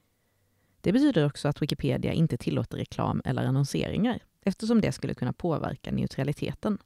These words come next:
Därför är det viktigt att all text du skriver på Wikipedia är neutral och att du undviker värdeladdade ord. Den tredje grundprincipen är att Wikipedia har ett fritt innehåll. Det betyder att innehållet på Wikipedia släpps under en så kallad fri upphovsrättslicens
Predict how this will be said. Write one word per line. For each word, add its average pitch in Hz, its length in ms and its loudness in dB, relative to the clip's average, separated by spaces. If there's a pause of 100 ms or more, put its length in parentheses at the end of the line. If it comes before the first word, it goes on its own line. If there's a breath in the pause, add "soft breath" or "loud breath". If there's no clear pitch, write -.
(800 soft breath)
Därför 165 260 4
är - 20 2
det 247 60 2
viktigt 233 340 0
att - 140 -2
all 208 220 0
text - 300 -8
du 156 60 -8
skriver - 280 -2
på - 120 -10
Wikipedia - 600 -4
är 147 80 0
neutral 143 600 -2 (200 soft breath)
och - 160 0
att 208 60 0
du 240 60 0
undviker 165 560 4
värdeladdade 160 720 -2
ord. - 280 -2 (2500 soft breath)
Den 170 120 6
tredje 214 300 6
grundprincipen 147 800 6
är 139 100 0
att 135 120 -6
Wikipedia 131 460 -2
har 113 120 -2
ett - 120 -6
fritt - 340 -6
innehåll. 135 440 2 (460)
Det 151 120 4
betyder 185 340 2
att 139 100 -4
innehållet 131 480 2
på - 80 -4
Wikipedia - 440 -4
släpps - 420 -4
under 135 220 0
en 139 100 0
så 143 80 -4
kallad - 240 -2
fri 151 440 -4
upphovsrättslicens - 1120 -6